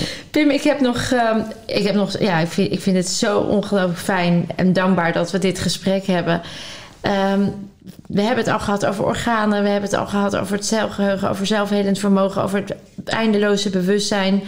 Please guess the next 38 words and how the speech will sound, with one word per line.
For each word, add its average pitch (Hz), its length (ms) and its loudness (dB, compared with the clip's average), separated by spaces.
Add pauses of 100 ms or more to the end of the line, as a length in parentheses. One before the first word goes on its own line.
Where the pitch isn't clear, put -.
(280)
dat 202 180 -2
ons 202 180 2
bewustzijn 208 640 2
de 190 120 2
invlo-, 202 360 0
be-, 175 240 0
de 196 180 2
materie 202 500 2
beïnvloedt 180 680 0
en 202 140 0
ons 185 140 0
fysieke 202 380 0
welzijn, 190 580 2
hè, 208 160 2
dat, - 280 -4 (500)
dat 190 140 -2
we 208 80 0
daar 208 220 -2
echt 269 220 -2
invloed 240 480 0
op 214 100 2
hebben. 220 380 2 (680)
Ik 254 120 0
heb 285 180 2
altijd 277 280 0
nog 240 140 0
een 214 180 2
rubriekje 226 560 2
dat 220 120 2
heet 220 240 0
Veelzijdig. 220 880 0 (460)
En 208 180 2
daarin 208 260 2
geef 226 200 0
ik 208 60 0
je - 140 -2
even 202 280 0
wat 180 260 -2